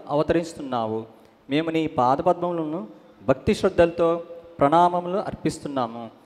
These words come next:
ఈ అవతారమునకు పూర్వము నీవు మత్స్యముగా, హయగ్రీవ, నృసింహ, కూర్మము,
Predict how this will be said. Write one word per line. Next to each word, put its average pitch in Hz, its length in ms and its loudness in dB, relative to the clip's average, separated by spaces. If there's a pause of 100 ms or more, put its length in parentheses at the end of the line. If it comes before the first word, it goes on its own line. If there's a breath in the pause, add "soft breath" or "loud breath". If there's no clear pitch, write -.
(240 soft breath)
ఈ 156 140 4
అవతారమునకు 180 720 6
పూర్వము 160 380 2
నీవు 156 320 0 (400)
మత్స్యముగా, 160 800 0 (180)
హయగ్రీవ, 156 560 4 (500)
నృసింహ, 165 600 2 (340)
కూర్మము, 160 520 2